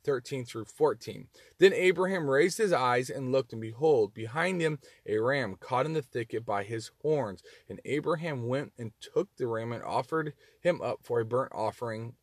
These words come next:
in the place of his son. Abraham called the name of this, of that place, "The Lord will provide." As it is said to this day, "The amount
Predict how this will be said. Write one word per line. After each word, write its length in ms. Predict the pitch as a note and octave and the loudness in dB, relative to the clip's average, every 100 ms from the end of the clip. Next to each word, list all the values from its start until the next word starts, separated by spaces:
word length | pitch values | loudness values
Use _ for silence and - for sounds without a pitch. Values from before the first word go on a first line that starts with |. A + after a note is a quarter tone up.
| _ | _
in 140 | A#2+ B2 | -8 -6
the 80 | C3+ | -6
place 320 | - G#2 - | -4 -6 -6
of 140 | G2+ | -10
his 200 | A#2 A#2+ | -8 -8
son. 400 | - F3 D3+ F#2+ - _ _ - | 0 2 2 0 -14 _ _ -2
Abraham 420 | C#3 D#3+ D#3+ D#3+ C3+ | 0 2 0 -4 -6
called 420 | - D3 D#3+ D#3+ | 0 4 6 4
the 80 | D#3+ | 0
name 280 | D3 C#3+ | -2 -2
of 120 | C3 B2 | -2 0
this, 280 | B2+ - - _ B2+ | 0 -2 -14 _ -4
of 80 | |
that 220 | B2 B2+ B2 | 0 0 0
place, 340 | A#2+ G#2 - _ _ - | 0 0 -4 _ _ -6
"The 60 | |
Lord 260 | A2 B2 A#2+ | 0 2 2
will 180 | A#2+ A2 | 0 -2
provide." 560 | G2+ A2 C3+ G#2 - _ _ _ _ _ _ _ _ - | 0 6 6 4 -4 _ _ _ _ _ _ _ _ -4
As 260 | A#2+ B2+ | 0 4
it 160 | C#3 C3 | 6 6
is 280 | B2 A#2+ A#2+ | 4 2 -4
said 300 | - C3 C3 | 0 0 0
to 100 | D3 | -6
this 160 | C#3 | -6
day, 340 | - A2 G#2+ A2+ _ _ | 0 4 4 0 _ _
"The 120 | - | -10
amount 560 | G2 G2 A2 A#2+ B2 - | -8 -4 -2 -2 -4 -14